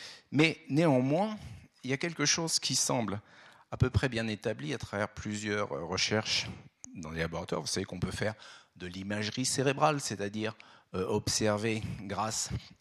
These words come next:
à, euh, la résonance magnétique nucléaire, euh, les zones du cerveau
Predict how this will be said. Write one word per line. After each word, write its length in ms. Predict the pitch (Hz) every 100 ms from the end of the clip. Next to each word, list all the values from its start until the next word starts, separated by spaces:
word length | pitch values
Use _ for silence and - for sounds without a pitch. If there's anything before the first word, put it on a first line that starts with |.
| _
à, 220 | - 98 104 - - - -
euh, 360 | 87 90 90 82 85 95 -
la 180 | 101 90
résonance 420 | 92 90 92 101
magnétique 520 | 92 85 90 - 92
nucléaire, 580 | 92 82 87 120 143 120 - - - _ _ _ _ _ _ - -
euh, 340 | 92 90 90 73 - - - -
les 180 | 98 113
zones 380 | 110 131 107 98 113 -
du 160 | 87
cerveau 520 | 98 98 80 95 160